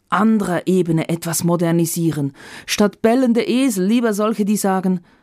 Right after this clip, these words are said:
„Nur I A heißt ja.“ Und die jungfräuliche Mutter, Maria, könnte doch schon komplett digitalisiert gewesen sein.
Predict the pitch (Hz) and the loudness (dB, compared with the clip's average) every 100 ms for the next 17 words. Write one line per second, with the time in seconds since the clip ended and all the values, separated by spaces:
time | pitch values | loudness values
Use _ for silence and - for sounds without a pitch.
0 | _ _ _ _ _ - 247 320 - 415 | _ _ _ _ _ 2 4 2 0 0
1 | - 156 147 190 233 _ - 208 214 202 | 0 0 0 -2 -4 _ -6 0 0 -2
2 | - - - 220 214 190 214 208 _ _ | -6 -16 -2 2 2 2 -4 -6 _ _
3 | _ _ _ _ _ _ _ _ _ 190 | _ _ _ _ _ _ _ _ _ 2
4 | 180 208 247 269 - 202 202 196 202 214 | 4 4 4 2 0 0 0 0 0 -2
5 | 123 - _ - 147 151 196 156 - - | -6 -12 _ -2 0 2 2 0 -2 -16
6 | _ _ _ _ _ - 175 185 180 - | _ _ _ _ _ -4 -2 -2 -4 -2
7 | 202 190 - 208 202 - 190 214 - - | -2 -2 0 2 2 2 2 2 -4 -2
8 | 226 214 208 196 190 190 196 226 - 175 | 0 0 0 0 0 -2 0 -2 0 0
9 | 160 139 131 131 120 113 | 2 0 -2 -2 -2 -4